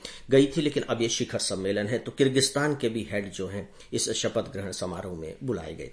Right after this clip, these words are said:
थे। देखिए, ये हमारे पड़ोसी देश हैं, जितने भी अभी शपथ ग्रहण समारोह में आ रहे हैं, ये हमारे पड़ोसी देश के head हैं। और पिछले साल भी प्रधानमंत्री जी ने अपना शपथ ग्रहण समारोह में का, के अवसर को इस रूप में बदल दिया था कि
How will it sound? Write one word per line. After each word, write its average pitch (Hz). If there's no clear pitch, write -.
थे। -
देखिए, 190
ये 208
हमारे 185
पड़ोसी 151
देश 104
हैं, -
जितने 120
भी 117
अभी 107
शपथ 107
ग्रहण 104
समारोह 98
में 95
आ 107
रहे 117
हैं, 120
ये 107
हमारे 98
पड़ोसी 120
देश 123
के 120
head 117
हैं। 131
और 123
पिछले 143
साल 120
भी 135
प्रधानमंत्री 107
जी 104
ने 104
अपना 98
शपथ 101
ग्रहण 104
समारोह 101
में 117
का, -
के 135
अवसर 147
को 147
इस 151
रूप 143
में 127
बदल 113
दिया 110
था 120
कि -